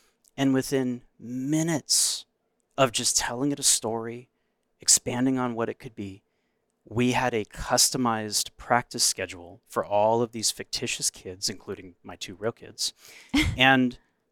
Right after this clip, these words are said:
Speaker 1: and it ex-, it, it talked about, "Okay, this is how it would work, and this is how you would do it." Fill in the blanks,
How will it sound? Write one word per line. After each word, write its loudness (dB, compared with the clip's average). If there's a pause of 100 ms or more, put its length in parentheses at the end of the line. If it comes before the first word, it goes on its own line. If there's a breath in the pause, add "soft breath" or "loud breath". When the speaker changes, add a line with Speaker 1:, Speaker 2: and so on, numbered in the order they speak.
Speaker 1:
and 6
it 2
ex-, 2
it, -6
it -6
talked 4
about, 2
"Okay, -4
this 0
is -2
how 0
it -2
would -18
work, -8
and -14
this -2
is -2
how -8
you -12
would -10
do -10
it." -4 (400)
Fill 2
in -2
the -10
blanks, -2